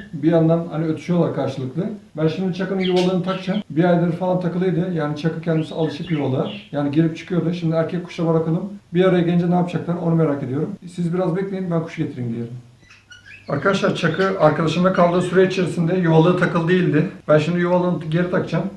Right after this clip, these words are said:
Çakı zaten alışık, yani bir aydır girip çıkıyor içerisine. Yuvalığı da arkadaşlar şöyle göstereyim size. Bunun içerisinde talaş parçaları var. Şöyle be-, pek belli olmaz ama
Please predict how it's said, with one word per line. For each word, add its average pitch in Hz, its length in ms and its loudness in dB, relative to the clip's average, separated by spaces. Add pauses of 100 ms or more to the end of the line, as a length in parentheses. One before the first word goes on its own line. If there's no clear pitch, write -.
(100)
Çakı 160 220 -2
zaten 180 320 2
alışık, 165 420 0
yani 147 240 4
bir 160 60 4
aydır 151 260 6
girip 151 160 2
çıkıyor - 300 0
içerisine. 147 520 0 (260)
Yuvalığı 175 340 4
da 196 80 6
arkadaşlar 170 460 0
şöyle 175 260 0
göstereyim 135 440 0
size. 143 200 0 (300)
Bunun 196 160 0
içerisinde 180 640 2
talaş 175 320 2
parçaları 131 460 2
var. 208 140 2 (200)
Şöyle 156 360 2
be-, 156 180 4
pek 156 180 -2
belli 156 160 4
olmaz 180 240 2
ama 175 180 0